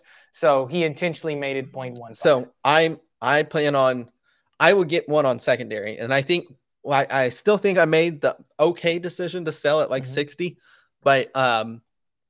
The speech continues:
Speaker 2: I wanna buy Iron Paw on secondary. I'm hoping there's a reveal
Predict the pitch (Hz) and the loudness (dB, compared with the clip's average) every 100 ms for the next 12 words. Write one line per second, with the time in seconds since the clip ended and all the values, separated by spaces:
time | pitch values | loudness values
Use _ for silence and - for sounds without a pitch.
0 | _ - 131 135 165 131 131 135 135 135 | _ -8 -4 0 0 0 2 2 2 0
1 | 135 - _ _ _ 123 139 135 139 127 | -4 -14 _ _ _ -4 -2 -2 0 0
2 | 123 131 131 143 131 123 117 113 104 160 | 0 -4 -4 -4 -4 -4 -2 -4 -2 -2
3 | 185 156 139 135 123 123 139 156 151 | 0 0 -2 -2 -4 -2 0 2 0